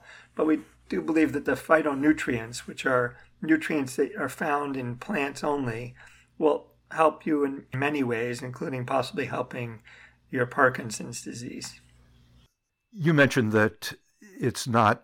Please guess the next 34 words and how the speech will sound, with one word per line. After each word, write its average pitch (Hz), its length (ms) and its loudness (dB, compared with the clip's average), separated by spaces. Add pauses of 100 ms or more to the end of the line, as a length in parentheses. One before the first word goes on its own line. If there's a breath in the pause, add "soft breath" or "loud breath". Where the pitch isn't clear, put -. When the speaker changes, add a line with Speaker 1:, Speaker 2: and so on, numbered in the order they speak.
Speaker 2:
certain 107 680 0
whether 107 540 2 (440 loud breath)
Parkinson's 107 680 0
disease 101 400 0
can 95 180 -2
be 92 340 0 (240)
prevented 113 540 0 (160)
by 101 320 -2
eating 98 340 -2
a 92 220 0 (260 loud breath)
whole 92 200 2
foods 101 440 -2
or 92 220 -6 (280)
good 98 260 0
diet. 101 460 2 (320 loud breath)
There 123 120 4
does 110 240 4
seem 107 180 0
to 123 80 -2
be 101 160 2
some 95 440 -4 (260)
epidemiological 101 1200 0 (460 loud breath)
work 104 560 0
in 139 140 -2
terms 101 280 0
of 101 140 0
environmental 98 640 2
factors. 101 460 -4
Carly 98 440 -2
Tanner 98 420 -2
at 98 100 -6
the 110 80 -6
University 95 500 -4
of 90 160 -6